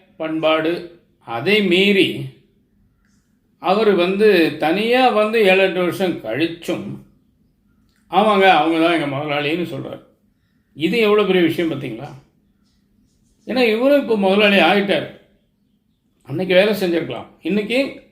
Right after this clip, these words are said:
இவர் ஒரு தனியா ஒரு கடை வச்சு அதுக்கு இவர் தான் முதலாளி. ஆனா இன்னும் அவங்கள தான் முதலாளின்னு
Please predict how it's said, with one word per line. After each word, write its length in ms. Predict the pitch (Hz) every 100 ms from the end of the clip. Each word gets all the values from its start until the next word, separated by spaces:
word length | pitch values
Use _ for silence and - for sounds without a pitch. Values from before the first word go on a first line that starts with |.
| _
இவர் 320 | 123 143 202
ஒரு 200 | 202 196
தனியா 360 | 165 170 190 196
ஒரு 120 | 180
கடை 200 | 165 170
வச்சு 300 | 165 160 240
அதுக்கு 420 | - 156 190 202
இவர் 200 | 170 165
தான் 160 | 175 180
முதலாளி. 520 | 156 185 185 143 - - _ _ _ _ _ _ _ _ _ _ -
ஆனா 420 | 127 170 202 208
இன்னும் 760 | 180 151 208 247 254 269 269 - _
அவங்கள 800 | - 131 170 202 220 202 202 202
தான் 280 | 165 175 170
முதலாளின்னு 480 | 180 180 180 180